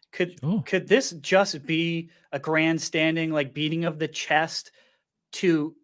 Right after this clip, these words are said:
Speaker 1: to sue to equal concessions, or would you try, would they try to get those concessions beforehand? Or is this something that they feel they have to sue to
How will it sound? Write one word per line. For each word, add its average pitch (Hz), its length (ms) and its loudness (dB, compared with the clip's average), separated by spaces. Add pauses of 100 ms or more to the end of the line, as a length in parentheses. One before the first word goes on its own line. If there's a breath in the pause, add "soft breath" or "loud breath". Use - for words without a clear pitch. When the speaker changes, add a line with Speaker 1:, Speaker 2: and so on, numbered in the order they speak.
(100)
Speaker 1:
to 165 140 -4
sue 180 440 0
to 170 200 -10 (160)
equal 202 580 2
concessions, 214 920 -4
or 175 140 0
would 165 180 -4
you 180 80 -4
try, 190 340 2 (100)
would 165 320 -2
they 175 140 0
try 185 220 0
to 185 60 0
get 180 160 -4
those 170 140 -4
concessions 165 580 -6
beforehand? 175 760 -6 (300 loud breath)
Or 151 160 -4
is 147 180 -2
this 175 220 2
something 165 500 -2
that 147 320 -2 (380 loud breath)
they 156 100 -2
feel 165 280 0
they 143 120 0
have 175 420 4
to 147 100 -4
sue 131 540 -4 (400)
to 160 180 -4